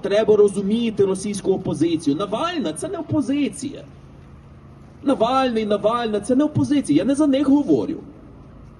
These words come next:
Я говорю про тих людей, які кажуть, що треба закінчити війну на українських правилах, а не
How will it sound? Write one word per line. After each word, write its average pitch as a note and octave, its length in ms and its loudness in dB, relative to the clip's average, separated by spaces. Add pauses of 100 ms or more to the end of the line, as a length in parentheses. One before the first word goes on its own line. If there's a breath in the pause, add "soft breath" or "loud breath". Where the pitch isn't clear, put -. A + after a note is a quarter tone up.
(140)
Я C#4 140 4
говорю D#4+ 280 6
про G#3+ 160 2
тих G3+ 220 0
людей, D#3 380 -4 (240)
які D4+ 180 -4
кажуть, F#3 400 -4
що F#3 100 -6
треба A3+ 300 0
закінчити G#3+ 520 -2
війну F3 460 2 (380)
на G3 160 0
українських A3+ 920 -2
правилах, G#2 520 -4 (520)
а G3 140 -2
не A#3 260 -2